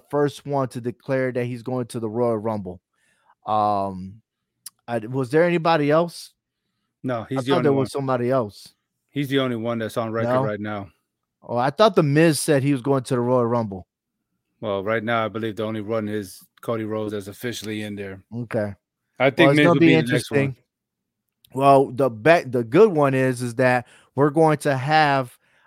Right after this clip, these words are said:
Speaker 1: our Royal Rumble, the Fantasy Royal Rumble of two thousand twenty-three,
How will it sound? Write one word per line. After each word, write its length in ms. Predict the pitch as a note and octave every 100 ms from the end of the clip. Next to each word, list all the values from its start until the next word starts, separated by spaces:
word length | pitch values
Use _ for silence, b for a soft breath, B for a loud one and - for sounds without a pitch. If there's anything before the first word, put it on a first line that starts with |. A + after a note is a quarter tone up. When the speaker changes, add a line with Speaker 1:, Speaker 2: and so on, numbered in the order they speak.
| _
Speaker 1:
our 540 | C#3+ F3+ F3+ D#3+ C#3+ -
Royal 380 | A#2+ A#2+ C3+ B2+
Rumble, 400 | B2 A#2+ A#2 A#2+
the 140 | A#2 A#2+ -
Fantasy 440 | E3+ F3 - D#3+
Royal 320 | C#3 C#3+ C3+
Rumble 440 | C3 C3 C3 B2+ A#2+
of 120 | -
two 140 | D3+
thousand 340 | C3+ C#3+ B2+ A#2+
twenty-three, 800 | C3 C3 B2 - C#3 C#3+ B2